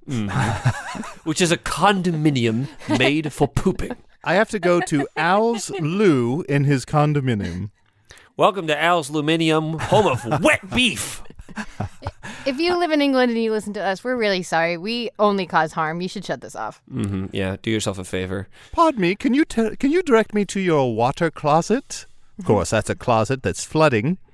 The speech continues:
Speaker 3: <laughs> You'll
Speaker 2: Wha-,
Speaker 3: love
Speaker 2: okay.
Speaker 3: it. <laughs>
Speaker 2: Kill scientists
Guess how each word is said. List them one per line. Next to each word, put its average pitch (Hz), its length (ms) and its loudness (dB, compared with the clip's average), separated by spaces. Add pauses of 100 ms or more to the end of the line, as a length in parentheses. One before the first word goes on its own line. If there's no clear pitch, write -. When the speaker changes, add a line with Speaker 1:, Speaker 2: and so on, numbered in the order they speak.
Speaker 3:
<laughs> - 1600 -8
You'll 262 200 2
Speaker 2:
Wha-, 269 60 2
Speaker 3:
love 240 320 2
Speaker 2:
okay. 175 120 -2
Speaker 3:
it. - 180 -10 (160)
<laughs> 220 100 -2 (600)
Speaker 2:
Kill 165 260 2
scientists - 840 -2